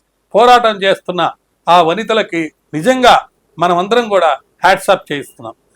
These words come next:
నిజంగా వాళ్ళు చేసేది ఒక గొప్ప చర్య. అయితే స్త్రీలపై, ఆ, దారుణాలు, నేరాలు జరిగినప్పుడల్లా ప్రభుత్వం ఏదో ఒక చట్టం తీసుకొచ్చి ఆ చట్టం ద్వారా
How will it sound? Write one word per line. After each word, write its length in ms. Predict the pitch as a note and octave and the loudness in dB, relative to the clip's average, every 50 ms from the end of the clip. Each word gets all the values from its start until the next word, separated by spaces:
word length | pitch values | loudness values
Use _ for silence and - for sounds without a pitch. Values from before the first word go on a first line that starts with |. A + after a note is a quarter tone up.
| _ _ _ _ | _ _ _ _
నిజంగా 460 | F3 E3+ A#3 C#4+ C#4+ C4+ B3 D#3+ - - _ _ _ D#3+ | -6 -2 0 0 4 4 4 2 2 -2 _ _ _ 0
వాళ్ళు 240 | F3 F3+ E3 E3+ | 0 0 0 -2
చేసేది 260 | G3+ G3 G3+ A3 G#3 G3 | -4 -4 -4 -2 -2 -2
ఒక 160 | E3+ D3+ C#3+ | -2 -4 -4
గొప్ప 400 | C#3+ D#3+ D#3 - G3 E3 - D3+ | -4 -6 -2 -2 -4 -4 -4 -6
చర్య. 220 | D3 D3 C#3+ A#2 - _ _ _ _ _ _ _ _ | -6 -6 -6 -10 -12 _ _ _ _ _ _ _ _
అయితే 480 | F#3 A#3 C4 - B3 A#3 G#3 - - - _ _ _ _ _ _ _ | -2 -2 2 2 2 2 2 0 -2 -6 _ _ _ _ _ _ _
స్త్రీలపై, 720 | _ - A3+ C4+ D4 D4+ D4 C#4 C4 B3 A3 A#3 B3+ - _ _ _ _ _ _ _ _ _ _ _ _ _ _ _ _ _ _ G#3+ G3 | _ 0 2 4 4 4 4 4 4 4 4 0 -4 -8 _ _ _ _ _ _ _ _ _ _ _ _ _ _ _ _ _ _ -12 -10
ఆ, 420 | F#3 F3+ E3+ E3 D#3 D#3 D3+ D3 C#3+ - | -8 -6 -6 -4 -4 -4 -4 -4 0 2
దారుణాలు, 560 | F3 G#3+ A#3+ B3+ B3 A#3+ A3+ G#3+ G#3+ A3 A3+ G#3+ F#3 | 4 4 4 4 2 2 2 2 2 0 -4 -2 0
నేరాలు 320 | G3+ A3 A#3 A#3+ A#3 A3+ | 2 4 4 4 4 2
జరిగినప్పుడల్లా 840 | G#3 F3 G3 A3 A#3 B3 A#3+ - - G#3 A3+ B3 B3 G#3+ F3 F3+ F#3 - - _ _ _ _ _ _ _ | 0 -2 -4 -2 -2 -2 -4 -2 0 0 0 2 4 4 4 4 2 0 -4 _ _ _ _ _ _ _
ప్రభుత్వం 380 | G#3 A#3 B3+ C#4 - - D#4 A#3+ | -2 0 0 -2 -2 -4 -4 -2
ఏదో 240 | G#3+ A3 B3+ C4+ | 2 2 4 4
ఒక 160 | C4 A#3+ F#3+ E3+ | 4 2 2 0
చట్టం 360 | - G#3 G#3 - B3+ B3 A#3+ | -2 -2 -2 0 -2 -2 -2
తీసుకొచ్చి 580 | A3 F3 - _ F#3+ F#3 - - B3 D4+ - - _ _ _ _ _ - | -4 -8 -6 _ -6 -6 -4 -8 -10 -10 -10 -14 _ _ _ _ _ 0
ఆ 60 | G#3 | 0
చట్టం 420 | G#3 G3+ G#3+ G3+ F#3 - C4 B3+ A#3+ | 2 2 0 -2 0 -2 -2 0 2
ద్వారా 340 | A3+ G#3+ G#3 A#3+ C#4+ C#4 | 2 4 6 4 4 2